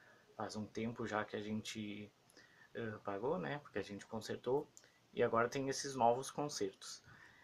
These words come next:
Eh, como eu tava planejando, planejando não, eu vi que agora vem o mês de maio, eh, eu tava, eh, eu vi que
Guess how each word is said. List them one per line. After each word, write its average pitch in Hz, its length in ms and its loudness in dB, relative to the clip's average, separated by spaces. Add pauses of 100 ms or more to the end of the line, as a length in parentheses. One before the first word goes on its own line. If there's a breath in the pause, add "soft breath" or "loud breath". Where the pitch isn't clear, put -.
(300 loud breath)
Eh, 110 600 -2
como 139 200 2
eu 131 80 2
tava 151 180 6
planejando, 120 720 0 (320)
planejando 117 460 0
não, 110 260 0
eu 98 80 -6
vi 117 140 -6
que - 120 0
agora 110 380 2 (640 loud breath)
vem 117 160 2
o 117 60 4
mês 113 220 2
de 117 80 -2
maio, 120 420 4 (140)
eh, 120 440 6
eu 117 180 -2
tava, 117 520 2
eh, 113 260 -2 (480)
eu 120 60 -2
vi 120 180 -4
que 120 220 -8